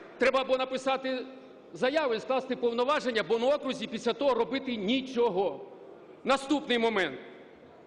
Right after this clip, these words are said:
Якщо говоримо про те, що нам потрібен бюджет виживання, давайте скажемо, яка планка виживання,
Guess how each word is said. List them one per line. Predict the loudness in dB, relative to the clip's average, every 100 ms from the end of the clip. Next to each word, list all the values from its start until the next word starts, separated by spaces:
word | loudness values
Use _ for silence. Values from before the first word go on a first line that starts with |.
| -20 -20 -20 -20 -20 -20 -20 -4
Якщо | -4 0 -2
говоримо | 0 0 2 2 0
про | -2
те, | -2 -2
що | 0
нам | 0
потрібен | 0 -2 -2 0
бюджет | -2 0 0
виживання, | 0 -2 0 2 0
давайте | 0 0 2 -2
скажемо, | 0 0 2 0
яка | 2 0
планка | 2 0 0 -2
виживання, | -2 0 2 2 0